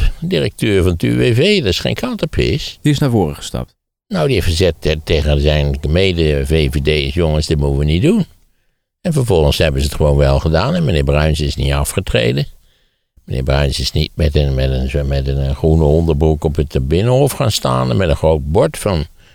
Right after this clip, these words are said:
Speaker 1: "Ze zijn bezig om mensen te, te treiteren en, en de put in te jagen", want dat hebben ze gedaan. Daarvoor zijn zij verantwoordelijk.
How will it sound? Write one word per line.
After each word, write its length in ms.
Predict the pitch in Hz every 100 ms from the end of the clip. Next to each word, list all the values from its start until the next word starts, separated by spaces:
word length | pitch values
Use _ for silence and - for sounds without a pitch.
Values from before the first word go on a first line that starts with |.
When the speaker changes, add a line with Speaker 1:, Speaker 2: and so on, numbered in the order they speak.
| _
Speaker 1:
"Ze 140 | -
zijn 260 | 82 90 76
bezig 400 | 73 78 71 73
om 140 | 80
mensen 340 | 85 135 120 131
te, 120 | - - _ _
te 160 | - 117 _
treiteren 680 | - 127 143 127 117 110 117
en, 380 | - 107 98 101
en 220 | - 92 - - - - _
de 120 | - -
put 260 | - 139 -
in 180 | 123 113
te 140 | 123
jagen", 460 | 120 120 120 101 101
want 140 | 113
dat 180 | - 104
hebben 260 | 101 87 69
ze 140 | 76
gedaan. 460 | - 113 185 170 101 - _ _ _ _
Daarvoor 340 | - 147 139 151
zijn 260 | 160 180
zij 220 | 160 160 139
verantwoordelijk. 1000 | 139 139 139 190 226 208 80 62 -